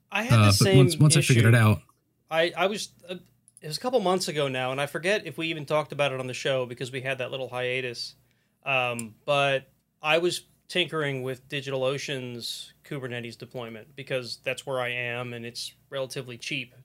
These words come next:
Speaker 1: to, to just stand up a cluster to poke around, which is exactly what I was doing. I couldn't get a damn thing to work in it because even following their tutorials, I kept running into this weird problem, and I couldn't figure out what the hell the problem was. So, yeah, that's,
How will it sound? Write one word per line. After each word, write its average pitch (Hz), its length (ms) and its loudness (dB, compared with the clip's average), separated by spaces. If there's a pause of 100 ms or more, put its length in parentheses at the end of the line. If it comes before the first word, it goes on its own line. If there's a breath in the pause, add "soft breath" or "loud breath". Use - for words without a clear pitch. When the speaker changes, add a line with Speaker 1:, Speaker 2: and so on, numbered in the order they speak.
Speaker 1:
to, 120 180 -10
to - 160 -16
just - 220 -8
stand 131 260 -6
up 127 80 -8
a 135 60 -10
cluster 143 360 -6
to 120 80 -12
poke 202 260 0
around, 120 300 -6
which 123 160 -12
is 120 140 -8
exactly 123 340 -6
what 123 160 -8
I 113 60 -8
was 117 160 -12
doing. 127 340 -8 (580)
I 185 80 4
couldn't 254 220 0
get 196 140 6
a - 20 -2
damn 151 240 2
thing 165 160 -2
to 147 80 -2
work 185 300 0
in 117 80 -6
it - 160 -20 (200)
because 151 500 0
even 202 240 -4
following 180 460 4
their 151 220 2
tutorials, 151 840 -2
I 143 60 -10
kept 185 200 -6
running 180 280 0
into 175 120 0
this 156 160 -8
weird 143 300 -8
problem, 160 360 -4
and 107 80 -10
I 113 60 -2
couldn't 160 240 -10
figure 143 240 -6
out 131 80 -2
what 135 140 -8
the 123 80 -10
hell 127 100 -8
the 123 60 -10
problem 147 380 -6
was. - 320 -18 (640)
So, 123 360 -4
yeah, 131 380 2
that's, - 360 -6